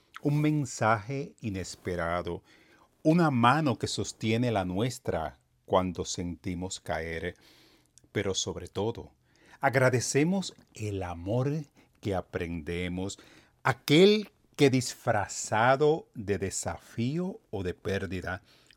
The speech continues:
nos enseña la paciencia, la disciplina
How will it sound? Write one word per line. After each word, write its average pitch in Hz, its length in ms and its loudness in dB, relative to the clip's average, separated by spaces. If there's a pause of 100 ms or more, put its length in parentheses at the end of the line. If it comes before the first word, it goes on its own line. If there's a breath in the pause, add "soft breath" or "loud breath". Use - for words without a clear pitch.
(100)
nos 110 240 0
enseña 98 600 -2
la 98 140 -2
paciencia, 92 920 -8 (460 soft breath)
la 101 160 -4
disciplina 113 1000 -4